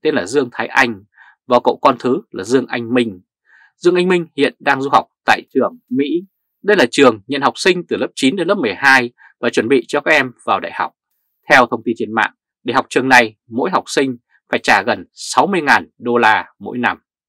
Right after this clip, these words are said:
Đó là chưa kể các chi phí khác khoảng ba mươi ngàn đô la nữa cho việc ăn ở đi lại. Như vậy, gia đình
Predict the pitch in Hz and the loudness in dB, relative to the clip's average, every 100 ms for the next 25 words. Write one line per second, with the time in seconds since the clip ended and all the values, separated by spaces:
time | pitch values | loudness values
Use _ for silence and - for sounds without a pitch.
0 | _ _ _ _ _ _ _ _ - _ | _ _ _ _ _ _ _ _ -20 _
1 | - 180 143 170 - - - - - 139 | 0 2 2 0 0 -6 -12 -12 -6 -6
2 | 123 131 170 185 _ 117 - _ _ 117 | -6 -2 0 0 _ 0 0 _ _ 2
3 | 135 139 135 123 - 110 110 101 104 - | 6 6 2 -6 -8 -8 -4 -4 -4 -10
4 | 165 _ _ _ - 175 135 - - 139 | -12 _ _ _ -2 0 0 0 -2 0
5 | 117 95 - - 117 104 90 - _ _ | -2 -4 -6 -4 -2 0 0 -2 _ _
6 | _ _ _ _ _ _ 180 175 135 - | _ _ _ _ _ _ 0 4 2 0
7 | - 165 170 123 | -4 0 2 0